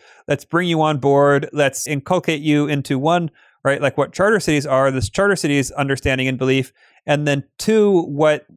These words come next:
uh, kind of C C I culture is, this, uh, entrepreneurialness, this intellectual curiosity,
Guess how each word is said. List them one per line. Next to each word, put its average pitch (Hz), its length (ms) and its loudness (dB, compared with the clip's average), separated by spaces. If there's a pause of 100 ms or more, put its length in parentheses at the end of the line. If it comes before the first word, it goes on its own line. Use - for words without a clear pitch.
(140)
uh, 143 140 2
kind 139 260 -2
of 127 80 -4
C 160 120 0
C 143 180 0
I 131 120 0
culture 120 400 -2
is, 110 280 -2
this, 131 420 -2
uh, 131 280 0
entrepreneurialness, 127 840 -2
this 127 160 -6
intellectual 131 380 -2
curiosity, 127 800 -2